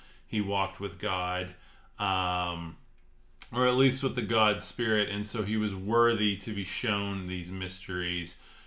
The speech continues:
whereas not everybody on the earth at that time, uh, was,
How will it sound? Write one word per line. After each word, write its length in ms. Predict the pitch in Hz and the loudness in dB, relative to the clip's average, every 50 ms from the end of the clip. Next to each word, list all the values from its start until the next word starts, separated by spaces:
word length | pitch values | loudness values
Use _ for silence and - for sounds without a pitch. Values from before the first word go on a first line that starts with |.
| - - | -18 -6
whereas 800 | - 107 110 110 107 107 104 101 101 101 101 98 92 - - - | 0 4 6 8 8 8 6 6 4 4 2 0 -2 -4 -6 -6
not 300 | 131 123 127 131 131 131 | 0 4 6 8 10 10
everybody 500 | 131 131 117 123 120 117 117 117 113 110 | 10 10 10 8 6 4 4 4 4 4
on 140 | 107 107 104 | 2 2 2
the 160 | 104 101 101 | 2 2 2
earth 240 | 104 104 101 92 - | 2 2 0 -2 -4
at 100 | 98 90 | -6 -6
that 220 | - 98 90 90 - | -4 -4 -4 -4 -6
time, 480 | - - 98 95 95 92 90 90 90 82 | -8 -6 -4 -4 -2 -4 -4 -4 -6 -8
uh, 400 | - 90 87 87 85 82 85 - | -8 -8 -8 -6 -8 -8 -8 -8
was, 420 | 87 92 90 85 78 - - - | -6 -6 -6 -6 -8 -10 -12 -14